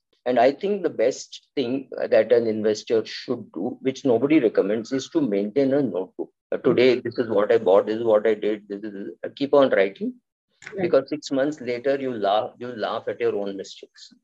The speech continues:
Speaker 1: You'll, you, you would have done, I mean, imagine March two thousand twenty when covid
Speaker 2: Yes.
Speaker 1: happened. The most sensible thing to do was to sell. But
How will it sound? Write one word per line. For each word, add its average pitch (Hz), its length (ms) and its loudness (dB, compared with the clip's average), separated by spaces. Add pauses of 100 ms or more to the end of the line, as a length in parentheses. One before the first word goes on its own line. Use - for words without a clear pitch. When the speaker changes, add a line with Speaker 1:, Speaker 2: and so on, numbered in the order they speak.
(320)
Speaker 1:
You'll, 135 360 2
you, 135 260 4
you 135 140 4
would 135 100 4
have 127 140 4
done, 131 200 4
I - 80 -6
mean, 165 380 -2
imagine 156 460 0
March 127 380 0
two 143 120 -2
thousand 139 380 0
twenty 110 520 -8
when 117 300 0
covid 107 240 2
Speaker 2:
Yes. 117 60 4
Speaker 1:
happened. 104 320 0 (360)
The 143 60 4
most 143 400 4
sensible 139 460 -2
thing 135 320 -4
to 143 100 -2
do 123 140 -6
was 120 320 2
to 147 100 -12
sell. - 280 -8 (240)
But 156 260 -4